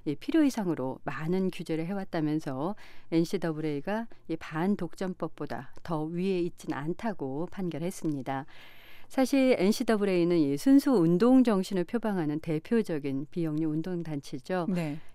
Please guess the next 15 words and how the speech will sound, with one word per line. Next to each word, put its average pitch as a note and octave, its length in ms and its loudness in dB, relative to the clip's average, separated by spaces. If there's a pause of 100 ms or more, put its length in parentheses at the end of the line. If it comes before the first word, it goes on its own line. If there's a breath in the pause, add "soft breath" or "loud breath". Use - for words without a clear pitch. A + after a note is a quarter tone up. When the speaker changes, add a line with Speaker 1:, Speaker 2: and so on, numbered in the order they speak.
Speaker 1:
예, C#3 300 -2
대학생 F#3+ 440 -2
선수들이 G3+ 680 -4 (160)
운동은 A#3+ 520 4
물론이고 D#3 800 0
학업과 G3 920 -4 (100)
또 - 140 -8
사회적으로도 F#3+ 1000 -2 (240 soft breath)
균형 F3 400 0
잡힌 F3+ 560 -6
경험을 E3 340 -2
할 F3 100 -4
수 E3+ 120 -6
있도록 D3+ 320 -6
돕고요. E3 580 -4